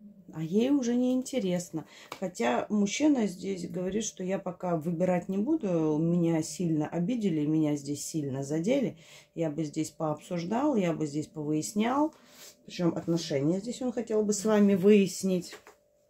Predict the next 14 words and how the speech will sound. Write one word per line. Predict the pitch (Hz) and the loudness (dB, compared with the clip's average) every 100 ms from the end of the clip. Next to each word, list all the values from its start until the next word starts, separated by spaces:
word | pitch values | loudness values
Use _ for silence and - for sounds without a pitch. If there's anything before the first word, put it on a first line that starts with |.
| _ _ _ - | _ _ _ -8
А | 208 226 | -2 0
где-то | 233 277 214 | 2 4 2
что-то | - 226 214 | 0 -2 0
не | 190 | -2
так | 185 190 | -2 -6
сказали | - 185 180 220 202 | -6 -4 0 0 0
бы | 156 | -2
ему, | 156 156 | -4 -4
где-то | 170 180 175 | -6 -8 -8
что-то | - 170 175 | -10 -12 -4
не | 170 | -4
так, | 165 165 156 _ - - - - | -2 -6 -8 _ -20 -20 -20 -6
а, | 175 165 165 | -2 0 0
сде-, | 156 151 156 214 - | -2 -4 2 2 2